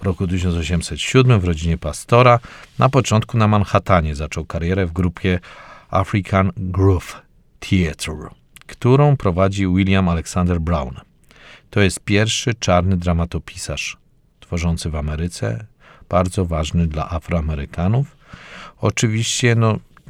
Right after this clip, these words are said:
teatrowi w Nowym Jorku prowadzonemu przez Afroamerykanów, najdelikatniej mówiąc, nie było łatwo, problemy materialne, więc trzeba było go zamknąć. No więc tata Iry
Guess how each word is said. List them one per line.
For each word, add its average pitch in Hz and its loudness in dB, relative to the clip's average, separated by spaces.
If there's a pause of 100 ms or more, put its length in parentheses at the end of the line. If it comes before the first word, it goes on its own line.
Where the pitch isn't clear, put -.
teatrowi 104 0 (260)
w 104 -4
Nowym 95 4
Jorku 95 2 (300)
prowadzonemu 90 4
przez 87 -2
Afroamerykanów, 87 0
najdelikatniej 87 0
mówiąc, 82 -4
nie 85 0
było 80 -2
łatwo, 92 -2
problemy 82 -2
materialne, 85 0
więc 78 -4 (420)
trzeba 85 0
było 80 -2
go 76 -6
zamknąć. 82 -2 (580)
No 90 0
więc 101 0 (340)
tata 101 2 (680)
Iry 92 4